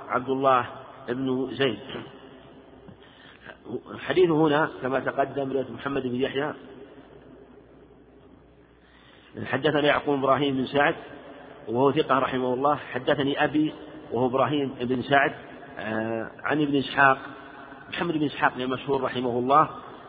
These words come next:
قال حدثني، هنا قال حدثني محمد بن إسحاق، محمد بن إسحاق لا بأس به، لكنه ماذا؟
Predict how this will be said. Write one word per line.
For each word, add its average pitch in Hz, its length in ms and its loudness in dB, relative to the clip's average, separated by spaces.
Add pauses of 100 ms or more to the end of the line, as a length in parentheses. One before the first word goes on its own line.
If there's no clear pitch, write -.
(480)
قال 147 160 8
حدثني، 120 800 0 (1160)
هنا 143 300 2 (180)
قال 131 160 0
حدثني 120 280 -6
محمد 147 140 -6
بن 156 60 -4
إسحاق، 143 360 0 (1300)
محمد 117 200 -6
بن 147 60 -2
إسحاق 135 260 -2
لا 160 120 6
بأس 143 280 0
به، 120 120 -4
لكنه 139 560 2
ماذا؟ 131 340 0